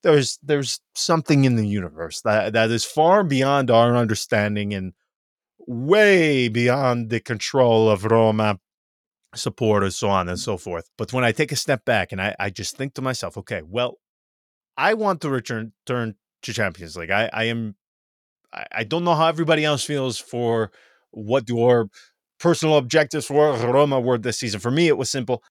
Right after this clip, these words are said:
Champions League, it basta. Nothing else. I don't care about, uh, you know, uh, Coppa Italia. If you get, if, you know, if you, if you make it to a final, great. Uh, I am focused on one thing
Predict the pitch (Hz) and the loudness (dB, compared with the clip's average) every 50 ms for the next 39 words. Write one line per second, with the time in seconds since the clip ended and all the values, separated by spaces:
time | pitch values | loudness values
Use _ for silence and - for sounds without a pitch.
0 | _ _ - - 139 135 - - 117 104 107 113 113 95 - - 113 110 98 101 | _ _ -6 -2 -2 -2 -2 -4 -8 -8 -6 -6 -6 -6 -8 -10 -10 -10 -6 -6
1 | 110 101 92 95 92 - - 127 117 135 135 131 - - 127 120 127 135 135 131 | -4 -4 -4 -4 -6 -6 -6 -4 0 0 0 0 0 -2 -2 0 2 2 2 0
2 | 127 113 - 113 101 95 110 110 98 _ - - 127 120 117 117 113 110 98 110 | -2 -6 -8 -10 -10 -8 -10 -12 -12 _ -12 -6 -4 -4 -2 -2 -2 -2 -2 -2
3 | 110 107 104 101 _ _ - - - 57 110 107 107 107 107 104 104 90 104 107 | -2 -2 -2 -4 _ _ -20 -16 -8 -4 -2 -2 0 0 0 -2 -2 -4 -6 -6
4 | 101 104 98 95 _ _ - 110 107 101 104 - - 123 - 127 113 - - 127 | -6 -6 -8 -10 _ _ -10 -8 -8 -8 -8 -6 -8 -8 -6 -6 -8 -8 -4 -2
5 | 131 123 120 120 120 117 113 110 - 143 131 156 185 156 143 127 131 135 120 - | 0 0 0 0 0 0 -2 -4 -4 -8 -4 -2 0 0 0 -2 -4 -8 -8 -12
6 | _ 123 143 151 143 127 113 107 104 98 - 131 120 113 110 - - - - _ | _ -16 -14 -10 -8 -4 -4 -4 -4 -4 -4 -6 -6 -6 -10 -14 -20 -20 -20 _
7 | _ - - 117 120 131 135 - 139 113 - - 127 117 110 - - 127 117 110 | _ -10 -6 -4 -2 0 0 -2 -2 -6 -4 -2 0 0 0 0 0 0 2 2
8 | 110 107 107 107 95 95 101 110 110 110 107 - - - - - 110 101 - 120 | 2 0 0 -2 -4 -2 0 2 2 2 2 0 -4 -10 -6 -6 -4 -2 0 0
9 | 135 131 120 - 131 131 123 120 98 110 107 107 113 117 117 117 113 - - - | 0 0 0 0 -2 0 0 0 0 0 0 2 4 2 2 2 0 -2 -2 -2
10 | 151 156 147 143 151 151 143 | 0 2 2 0 -2 -4 -6